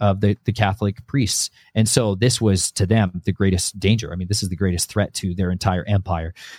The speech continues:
And so they wanted somebody that would go in and start to extract all, every form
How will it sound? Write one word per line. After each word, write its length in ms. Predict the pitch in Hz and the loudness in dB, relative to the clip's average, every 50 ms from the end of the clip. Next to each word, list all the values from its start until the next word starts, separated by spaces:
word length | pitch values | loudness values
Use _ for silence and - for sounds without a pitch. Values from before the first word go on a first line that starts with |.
| - | -2
And 140 | _ 117 107 | _ 0 2
so 140 | - 120 110 | 2 2 2
they 100 | 101 110 | 2 2
wanted 340 | 104 98 104 110 117 120 117 | 0 2 0 2 2 2 0
somebody 280 | - 120 110 107 104 | 2 2 2 2 2
that 120 | 101 98 92 | 2 2 0
would 120 | 98 98 | 0 0
go 220 | - 101 98 101 113 | 0 0 2 2 4
in 160 | 107 110 101 | 2 2 2
and 160 | 87 87 95 | 0 -2 -4
start 320 | - - - 101 95 90 - | -4 -2 0 0 -2 -2 -4
to 260 | - - 101 95 95 - | -2 0 0 0 0 -2
extract 840 | 104 104 - - - - - 90 90 98 95 98 104 110 - - - _ _ _ _ _ _ _ _ _ _ | -6 -6 -4 -4 -4 -4 -6 -2 0 2 2 2 0 -2 -4 -12 -14 _ _ _ _ _ _ _ _ _ _
all, 340 | 104 104 104 107 107 117 - | 2 2 2 2 0 -2 0
every 300 | 123 113 113 113 139 127 | 0 0 2 2 2 0
form 680 | 117 - - - - 135 127 120 110 101 95 90 85 | 0 -4 -4 0 2 2 4 4 2 2 0 -2 -6